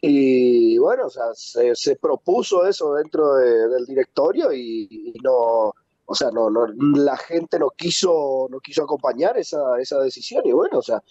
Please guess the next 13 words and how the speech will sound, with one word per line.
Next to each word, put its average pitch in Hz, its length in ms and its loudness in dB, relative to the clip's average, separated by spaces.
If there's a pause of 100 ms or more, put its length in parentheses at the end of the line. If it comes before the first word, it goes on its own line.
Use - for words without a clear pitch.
(280)
eh, 98 460 2 (720)
no, 123 320 0
no 127 140 0
podemos 143 400 0
hacer 147 300 -2
nada 151 260 2
al 147 80 -4
respecto. 175 420 -4
O 127 40 -2
sea, 117 160 2
bueno, 143 240 0
después, 151 560 -2
eh, 110 320 4